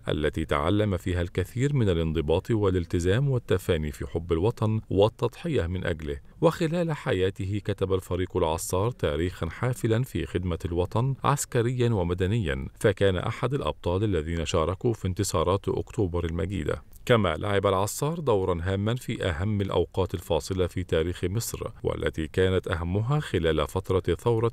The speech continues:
خمسة وعشرين يناير عام ألفين وأحد عشر، حيث كان وقتها مستشارا لوزير الدفاع للبحوث الفنية والعلاقات الخارجية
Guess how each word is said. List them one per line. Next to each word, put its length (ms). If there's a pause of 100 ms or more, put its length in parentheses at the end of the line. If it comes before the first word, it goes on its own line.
خمسة 340
وعشرين 520
يناير 520 (100)
عام 300
ألفين 520
وأحد 440
عشر، 480 (160)
حيث 300
كان 300
وقتها 540
مستشارا 640
لوزير 540
الدفاع 480
للبحوث 540
الفنية 520
والعلاقات 680
الخارجية 680